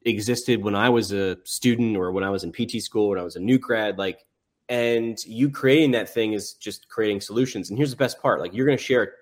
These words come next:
thirteen years worth of experience, but you're probably gonna get into some areas where you're like,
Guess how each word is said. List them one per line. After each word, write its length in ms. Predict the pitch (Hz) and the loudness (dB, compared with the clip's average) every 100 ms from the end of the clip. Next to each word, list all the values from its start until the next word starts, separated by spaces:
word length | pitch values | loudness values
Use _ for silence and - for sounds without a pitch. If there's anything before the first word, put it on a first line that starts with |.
| _ | _
thirteen 460 | 110 120 - 123 117 | -2 0 0 0 2
years 220 | 113 107 | 0 0
worth 180 | 110 101 | 0 0
of 100 | 85 | -6
experience, 680 | - - 117 120 127 127 - _ - _ - | -6 0 2 2 0 -4 -12 _ -20 _ -6
but 140 | 120 | -4
you're 100 | 131 | -2
probably 320 | - 135 160 | 4 8 8
gonna 180 | 143 131 | 8 6
get 160 | 113 123 | 4 2
into 140 | 120 | 0
some 160 | - 113 | -2 0
areas 280 | 113 113 | 2 2
where 100 | 110 | 0
you're 80 | 110 | 0
like, 160 | 110 | -2